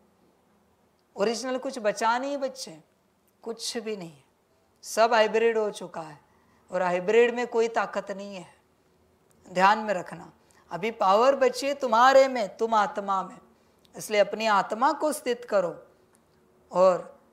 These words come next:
शक्ति को महसूस करो। बाकी नाम के साधन है बच्चे, अन्न में भी उतनी ताकत नहीं, जल में भी उतनी ताकत नहीं।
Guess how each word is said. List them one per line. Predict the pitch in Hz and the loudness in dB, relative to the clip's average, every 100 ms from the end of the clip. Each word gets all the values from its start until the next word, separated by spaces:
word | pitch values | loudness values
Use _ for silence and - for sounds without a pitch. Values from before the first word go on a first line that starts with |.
| _ | _
शक्ति | - 196 - - 208 | -8 -8 -8 -8 -8
को | 202 | -8
महसूस | 190 175 165 180 170 - | -8 -8 -10 -10 -12 -14
करो। | - 156 156 _ _ _ _ _ _ _ _ | -16 -18 -18 _ _ _ _ _ _ _ _
बाकी | 185 202 233 | 2 2 2
नाम | 247 214 254 269 | 0 2 2 0
के | 269 247 | -6 -8
साधन | - 185 170 175 | -4 -4 -4 -6
है | 170 165 | -10 -12
बच्चे, | 160 - - - _ _ _ _ _ _ | -14 -14 -16 -16 _ _ _ _ _ _
अन्न | 190 220 240 | -6 0 0
में | 247 240 | 0 0
भी | 240 | 0
उतनी | 233 233 226 | -2 -4 -4
ताकत | 208 196 - 180 | -2 -2 -6 -10
नहीं, | 170 156 _ - _ - | -14 -18 _ -20 _ -12
जल | 175 220 247 | 2 4 4
में | 254 262 | 0 -2
भी | 254 | 0
उतनी | 254 254 240 233 | -2 -2 -4 -2
ताकत | 214 196 190 | -2 -2 -8
नहीं। | 180 165 | -10 -14